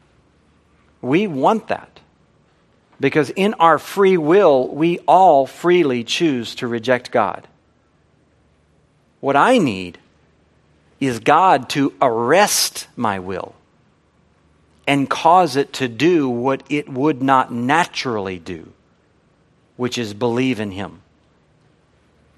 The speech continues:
Pharaoh's heart was perfectly free to do what he wanted to do. He wanted to exalt himself. That's what Exodus nine seventeen says.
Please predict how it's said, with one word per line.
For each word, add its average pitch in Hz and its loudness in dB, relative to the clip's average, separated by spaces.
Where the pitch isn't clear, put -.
Pharaoh's 151 2
heart 147 4
was 127 -4
perfectly 143 -4
free 156 0
to 139 -2
do 143 -2
what 147 0
he 143 -2
wanted 143 -2
to 135 -12
do. 151 2
He 127 -4
wanted 147 0
to 139 -4
exalt 139 -2
himself. 135 -2
That's 120 -6
what 135 -10
Exodus 131 -6
nine 139 0
seventeen 139 -6
says. 104 -6